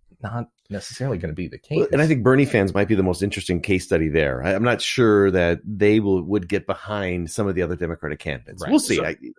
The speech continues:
Speaker 2: yeah.
Speaker 3: it, close to, like, there was a, a, a survey done recently that it's half of Bernie supporters,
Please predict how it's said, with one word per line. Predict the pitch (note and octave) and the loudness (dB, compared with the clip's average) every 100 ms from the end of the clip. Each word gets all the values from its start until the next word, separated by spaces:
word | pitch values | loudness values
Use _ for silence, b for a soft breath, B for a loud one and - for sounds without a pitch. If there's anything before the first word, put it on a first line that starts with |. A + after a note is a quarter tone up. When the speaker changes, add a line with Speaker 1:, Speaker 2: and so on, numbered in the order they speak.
| - | -4
Speaker 2:
yeah. | D2+ - _ _ | -4 -4 _ _
Speaker 3:
it, | - D3 | -8 -6
close | - F#3 F#3+ | 4 4 4
to, | E3 A#2 | 2 2
like, | B2+ B2+ D3 | 0 2 4
there | D3 | 6
was | C3+ | 6
a, | B2+ A#2 A#2 A#2+ A#2+ G#2 G2+ - | 6 6 6 4 0 0 -2 -4
a, | G#2+ | -4
a | |
survey | - C#3+ B2 A#2+ | 0 2 4 4
done | A2+ A2 G#2 B2+ | 2 2 -2 -4
recently | E3 E3+ - F2 F#2+ | -2 -2 -2 -6 -6
that | F#2+ G2 | -6 -8
it's | A#2+ A#2+ | -10 -10
half | - C#3+ E3 - - | -6 -4 -4 -8 -10
of | G2 | -8
Bernie | F#2 A#2 B2 G2+ | 0 4 4 2
supporters, | F2+ - A2+ G#2+ F#2 F2 - | -2 -4 0 0 0 -6 -10